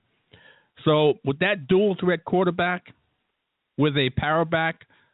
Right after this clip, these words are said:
uh, like, uh, DeMarco Murray, who, who's a three down back, he can definitely catch the ball out of the backfield. Um, that Tennessee Titan team is going to be extremely d-,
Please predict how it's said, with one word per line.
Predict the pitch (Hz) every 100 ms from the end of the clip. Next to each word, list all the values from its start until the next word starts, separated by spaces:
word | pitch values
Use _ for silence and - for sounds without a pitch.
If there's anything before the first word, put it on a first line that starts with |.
| _ -
uh, | 120 110
like, | 107 120 120 123
uh, | 127 113 104 98
DeMarco | 117 135 143 143
Murray, | 139 143 143 139
who, | 139 139 - 98
who's | 131 131 117 139
a | 123 113
three | 123 160
down | 160 143 131
back, | 123 139 160 - _ _ _ _ -
he | 135
can | 143
definitely | 123 160 160 135
catch | 147 -
the | 123
ball | 131 123
out | 123 117
of |
the | 104
backfield. | 113 113 - 98 92 - _ _ _ _ _ _ _ _ 110
Um, | 107 95 87 92
that | 147 185
Tennessee | - 208 180 185
Titan | - 175 160 143 131 _ _ _ _ _ _ _ -
team | - 214 110 98 - _ _ _ _ _ _
is | 123
going | - 151 147
to | 127
be | 135 127
extremely | 110 - 196 269 247 208
d-, | 156